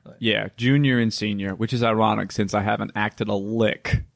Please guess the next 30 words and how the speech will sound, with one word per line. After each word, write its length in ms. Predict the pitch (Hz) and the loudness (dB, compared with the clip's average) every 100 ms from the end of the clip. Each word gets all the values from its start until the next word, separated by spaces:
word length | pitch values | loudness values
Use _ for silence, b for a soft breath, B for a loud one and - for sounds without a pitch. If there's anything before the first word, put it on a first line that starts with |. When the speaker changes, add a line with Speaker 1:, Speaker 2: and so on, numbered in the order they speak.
| _ | _
Speaker 2:
since 320 | - 117 98 | -4 -2 0
I 100 | 104 | 0
graduated 560 | 104 101 104 98 95 90 | 0 0 -2 -2 -6 -4
from 140 | 101 | -6
high 160 | 101 104 | -4 -4
school. 340 | - - 92 - | -6 -12 -14 -6
Not 220 | 113 113 | -2 0
a 60 | 104 | 0
moment. 500 | 104 101 95 98 - B B - | -2 -4 -6 -12 -16 B B -2
But 120 | 143 | 0
I 80 | 139 | 2
did. 260 | 185 180 | 2 2
I 140 | - 113 | 2 2
went, 340 | 117 117 - - | 2 0 -4 -4
uh, 240 | 117 110 | 0 2
junior 340 | 107 113 127 123 | 0 0 0 0
and 120 | 117 | 0
senior 240 | 123 117 | -2 -2
year 260 | 107 110 113 | 0 2 0
for, 320 | - - 107 | 0 -2 0
uh, 160 | 101 101 | 0 0
essentially 420 | 147 160 175 127 104 | -2 0 0 0 0
national 380 | 110 110 110 | 0 0 -2
monologue 600 | 104 113 113 107 113 110 - | 0 2 2 0 -2 -2 -2
competitions. 680 | - - - 92 - 98 | -4 -2 -8 -8 -10 -4
Let's 200 | 113 117 | 0 0
just 200 | - 107 | -2 -6
call 220 | - 101 - | -2 -2 -4
them 140 | 92 | -10
that. 340 | 90 - - | -12 -14 -18